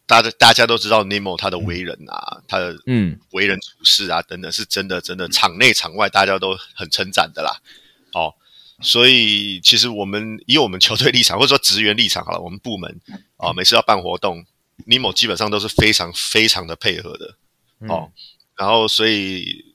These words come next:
Speaker 1: 我，我们真的是很开心啦，因为他的人真的很好，然后都很愿意配合我们去做一些，不管是慈善啊，或是宣传的一些活动，他都是真的非常愿意配合的。因为真的不是所有球员都愿意去做这样的，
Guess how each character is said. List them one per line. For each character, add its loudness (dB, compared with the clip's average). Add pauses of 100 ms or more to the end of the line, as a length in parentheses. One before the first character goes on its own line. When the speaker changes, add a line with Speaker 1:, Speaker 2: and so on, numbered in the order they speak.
Speaker 1:
我， -12
我 -8
们 -12
真 -4 (120)
的 -10
是 -4
很 -12
开 -6
心 -8
啦， -8
因 -8
为 -6
他 0
的 -2 (160)
人 -12
真 -8
的 -8
很 -16
好， -10
然 -16
后 -12
都 -4
很 -8
愿 -8
意 -8
配 -4
合 -6
我 -12
们 -20
去 -6
做 -6
一 -6
些， -6
不 -12
管 -2
是 -8
慈 0
善 6
啊， -2
或 -8
是 -6
宣 0
传 -8
的 -6
一 -6
些 0
活 -12
动， -10 (460)
他 2
都 -2
是 -2
真 -8
的 -8
非 -4
常 -6
愿 -8
意 -8
配 -10
合 -12
的。 -18 (360)
因 -4
为 0
真 4
的 6
不 -2
是 0
所 0
有 -4
球 -6
员 -10
都 -8
愿 -6
意 -8
去 -8
做 -10
这 -18
样 -12
的， -16